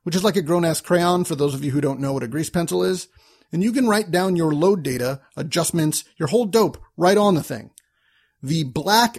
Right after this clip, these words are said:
Eye was developed by a guy named Tim Conroy, who hunts, bow hunts,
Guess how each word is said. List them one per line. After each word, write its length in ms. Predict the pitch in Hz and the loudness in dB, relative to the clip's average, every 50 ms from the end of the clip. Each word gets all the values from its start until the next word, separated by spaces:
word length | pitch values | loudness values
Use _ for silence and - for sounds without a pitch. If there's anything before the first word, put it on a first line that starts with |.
| - - | -8 -4
Eye 240 | 165 160 170 170 170 | 0 2 2 2 2
was 180 | 160 156 147 - | 2 0 -2 -2
developed 480 | - 143 127 160 180 208 220 208 - | -4 -4 -2 0 2 2 2 2 2
by 140 | 190 165 165 165 | 0 0 0 0
a 40 | |
guy 200 | 147 170 165 170 170 | 0 -2 -2 -2 -2
named 260 | 165 147 139 131 - | -2 -2 -4 -4 -4
Tim 240 | - 180 214 247 220 | 0 0 2 2 2
Conroy, 500 | - 190 170 156 139 135 123 123 131 131 | 2 0 2 2 0 0 -2 -2 -4 -4
who 160 | - 147 120 | -6 -6 -6
hunts, 380 | - - 170 196 220 214 - - | -2 0 2 2 2 0 -2 -6
bow 320 | - 127 139 160 185 180 | -6 -2 2 2 4 4
hunts, 360 | 147 185 185 190 180 - - | 2 2 0 0 -2 -4 -10